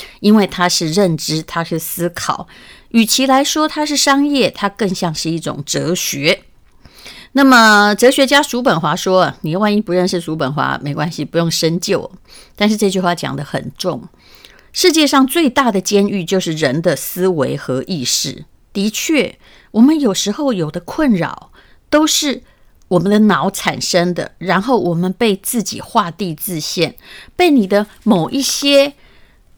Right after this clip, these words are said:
因循苟且或者是完全没有改进的思维牢牢地禁锢在其中。年纪大的人尤其要注意，为什么人家说老狗学不了新把戏？也就是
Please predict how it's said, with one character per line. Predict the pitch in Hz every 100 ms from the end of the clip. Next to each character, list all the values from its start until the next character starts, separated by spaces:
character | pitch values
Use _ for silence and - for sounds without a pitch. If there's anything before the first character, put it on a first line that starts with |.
| _ -
因 | 311 359
循 | 381 - 180 214
苟 | 160 165
且 | 214 - 165 87 -
或 |
者 | 170
是 | 170 175 - - _ -
完 | 180
全 | 214 -
没 | 160
有 | 175
改 | 175 160 127
进 | 190 175
的 | 156 143
思 | - 165 170
维 | 147 90 -
牢 | 156 156 208
牢 | 190 147 151
地 | 165 151
禁 | - 170
锢 | 147 175
在 | 170 160
其 | 135 - 135
中。 | 147 151 160 - - - - _
年 | 185 190
纪 | 208 247
大 | 208 190
的 | 165
人 | 147 147 156
尤 | 151
其 | 180 -
要 | 156 160
注 | 156 175 147
意， | 143 -
为 | - 240
什 | 180
么 | 156
人 | 147
家 | 170 180
说 | - 175
老 | 151 143
狗 | 220 - 180 107 - _ _
学 | - - 151
不 | -
了 | 180 139 117
新 | - 180 185
把 | 156 -
戏？ | - - 160 - - - _
也 | 214
就 | 208 311
是 | 285 294